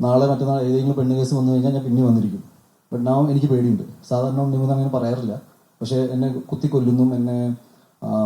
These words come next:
വധഭീഷണി നടത്തുന്നു, പിന്നെ ഈ ആൾക്കാർ തമ്മിൽ ഡിഫാമേഷൻ. എനിക്ക് മനസ്സിലാവുന്നില്ല, ഒരു, ഒരാളുടെ ഇമേജ് ടാർണിഷ് ചെയ്തിട്ട്, എന്നിട്ട് നാഷണൽ ലെവലിൽ വരെ ഇങ്ങനെ കൊണ്ടുപോവുക. ഇയാൾ എങ്ങനെ ചെയ്തു, ഇങ്ങനെ ചെയ്തു. ഒരാള് പോലും,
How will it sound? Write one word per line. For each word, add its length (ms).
വധഭീഷണി 440
നടത്തുന്നു, 320
പിന്നെ 220
ഈ 40
ആൾക്കാർ 320
തമ്മിൽ 220
ഡിഫാമേഷൻ. 500
എനിക്ക് 240
മനസ്സിലാവുന്നില്ല, 540
ഒരു, 100
ഒരാളുടെ 460
ഇമേജ് 360
ടാർണിഷ് 320
ചെയ്തിട്ട്, 240
എന്നിട്ട് 300
നാഷണൽ 300
ലെവലിൽ 260
വരെ 120
ഇങ്ങനെ 180
കൊണ്ടുപോവുക. 320
ഇയാൾ 220
എങ്ങനെ 220
ചെയ്തു, 180
ഇങ്ങനെ 260
ചെയ്തു. 160
ഒരാള് 500
പോലും, 240